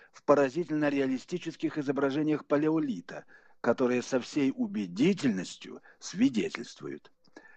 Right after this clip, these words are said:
Нарисованное реальнее физической реальности.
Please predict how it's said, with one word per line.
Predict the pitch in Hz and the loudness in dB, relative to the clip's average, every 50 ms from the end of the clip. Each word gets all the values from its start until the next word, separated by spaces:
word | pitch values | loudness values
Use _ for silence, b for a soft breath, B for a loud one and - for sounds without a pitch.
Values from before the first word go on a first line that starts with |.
| B B B | B B B
Нарисованное | 95 95 110 117 120 117 104 - - 139 165 190 185 165 143 123 107 95 87 82 76 - - - _ - - - - | 0 4 4 4 4 4 2 0 2 4 4 4 4 4 2 2 2 -2 -4 -6 -8 -12 -16 -20 _ -20 -20 -12 -4
реальнее | 101 110 120 131 127 117 113 120 131 147 156 151 156 160 156 151 139 143 156 151 143 123 - _ _ _ | -2 2 4 4 6 6 6 4 4 2 0 0 -2 -2 -2 -2 -2 0 0 0 0 -2 -8 _ _ _
физической | - - 131 113 82 85 90 92 - - 98 - - 107 98 | -6 -4 -4 -4 -4 -6 -12 -12 -12 -12 -16 -14 -10 -8 -8
реальности. | 95 98 90 - - - 98 - - - - - | -6 -6 -8 -8 -10 -12 -14 -18 -20 -20 -20 -20